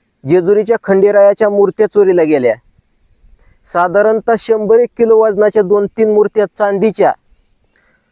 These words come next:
लाखो रुपये किमतीच्या त्या मूर्त्या चोरीला गेल्या. ही कुठली दंतकथा नाही किंवा आख्यायिका नाही, खरा प्रसंग आहे, खरा. आता ऐका तुम्ही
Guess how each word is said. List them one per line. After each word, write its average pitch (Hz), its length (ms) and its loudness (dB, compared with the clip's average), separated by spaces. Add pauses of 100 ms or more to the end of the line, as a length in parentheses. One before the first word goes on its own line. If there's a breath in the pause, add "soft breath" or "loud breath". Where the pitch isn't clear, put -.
(240)
लाखो 214 440 -2
रुपये 494 360 0
किमतीच्या 233 420 -2
त्या 214 100 -4
मूर्त्या 208 340 0
चोरीला 190 380 2
गेल्या. 156 360 0 (1120)
ही 208 80 0
कुठली 226 360 -2
दंतकथा 220 640 -2
नाही 208 400 -2 (200)
किंवा 196 240 2
आख्यायिका 220 500 -2
नाही, 180 380 0 (340)
खरा 202 260 0
प्रसंग 226 460 0
आहे, 202 320 0
खरा. 196 280 -2 (1600)
आता 170 320 -4
ऐका 180 240 -2
तुम्ही 185 240 -2